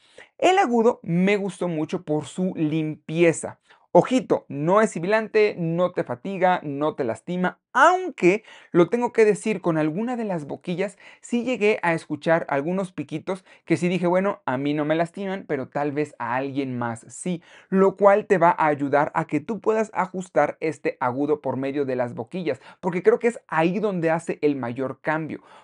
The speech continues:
Por ejemplo, puedes reducirlo, puedes aumentarlo o dejarlo como está, que es lo que a mí más me gustó.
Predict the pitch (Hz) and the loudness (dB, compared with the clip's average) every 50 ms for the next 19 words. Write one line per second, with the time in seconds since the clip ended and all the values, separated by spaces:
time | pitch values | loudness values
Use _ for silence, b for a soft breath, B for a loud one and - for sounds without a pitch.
0 | B - 202 196 180 175 180 185 180 196 214 - 175 175 175 175 170 - - 135 | B 0 0 0 2 2 0 0 0 -2 -2 4 4 6 6 4 2 -4 -4 0
1 | 143 147 131 127 117 - - 202 180 185 170 170 - - 151 143 143 127 - - | 2 2 2 0 -4 -8 -8 -6 -4 -2 -2 -2 0 2 4 4 4 4 2 0
2 | 143 135 135 131 117 107 113 - - 151 151 147 160 165 - - 190 175 165 165 | -2 -2 -2 -4 -6 -8 -2 0 2 2 2 2 -2 -4 -2 -2 -2 -2 -2 -2
3 | 160 151 143 147 147 143 - 147 143 143 139 - - 139 127 - _ - 127 123 | -2 -4 -2 -2 -2 -4 -6 -8 -10 -10 -8 -6 -6 -6 -6 -6 _ -4 -4 -4
4 | - - - 127 117 - 110 110 113 117 117 113 107 107 120 - _ - 117 113 | -2 -2 -4 -4 -4 -2 -4 -4 -4 -4 -4 -4 -6 -8 -8 -12 _ -14 -12 -12
5 | 110 - - - - - - - _ | -12 -14 -16 -20 -14 -14 -14 -14 _